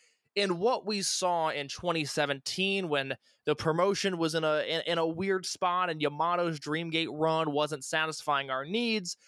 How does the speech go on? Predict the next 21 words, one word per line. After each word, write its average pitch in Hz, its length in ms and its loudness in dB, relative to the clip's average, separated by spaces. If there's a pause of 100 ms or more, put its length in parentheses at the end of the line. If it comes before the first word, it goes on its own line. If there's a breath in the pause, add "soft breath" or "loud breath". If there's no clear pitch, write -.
(220 soft breath)
and 175 160 0
you 165 120 2
had 170 180 0
rookies 190 520 0
that 160 160 2
were 160 120 2
talented 180 580 -2
but 147 160 0
weren't 160 220 0
quite 156 340 -2
there 170 240 2
yet, 156 280 0 (420 soft breath)
into 233 240 0
twenty 190 440 0
eighteen 185 540 -2
with 151 120 -2
the 156 120 0
O 156 100 4
W 143 360 0
E 247 100 2
split, 143 540 0